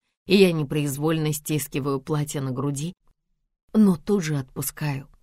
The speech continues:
перехватывая обеспокоенный взгляд Даяна. Я не готова думать об отце. Все эти годы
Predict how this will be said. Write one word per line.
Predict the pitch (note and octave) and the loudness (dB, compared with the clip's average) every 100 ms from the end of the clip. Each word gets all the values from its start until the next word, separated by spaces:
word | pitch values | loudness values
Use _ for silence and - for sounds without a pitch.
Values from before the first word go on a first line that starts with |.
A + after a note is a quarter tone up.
| _ | _
перехватывая | - F3+ C3+ D#3+ D3 C#3 C#3 C3+ | 2 2 2 -2 -4 -2 -4 -4
обеспокоенный | C3 B2+ C#3+ C#3+ C#3+ C3+ C3 | -4 -4 -4 -2 -2 -2 -4
взгляд | C3+ C#3+ C3 B2+ | -4 -2 -2 -4
Даяна. | C3+ B2+ C3 B2+ _ _ _ _ _ _ _ _ _ _ - | -4 -4 -6 -10 _ _ _ _ _ _ _ _ _ _ -6
Я | F3+ G#3 | 2 4
не | F#3+ F3 | 4 0
готова | E3 G#3 F#3+ D#3+ | -4 -2 -2 -2
думать | C3+ C3 C3 | -2 -4 -6
об | C3 | -10
отце. | B2 - - C3 _ _ _ _ _ _ _ _ _ _ _ | -10 -10 -12 -14 _ _ _ _ _ _ _ _ _ _ _
Все | - - F3 E3 | -8 -6 -4 -6
эти | D3+ D3+ | -6 -8
годы | C#3 D#3 D#3+ D#3 | -4 -2 -2 -4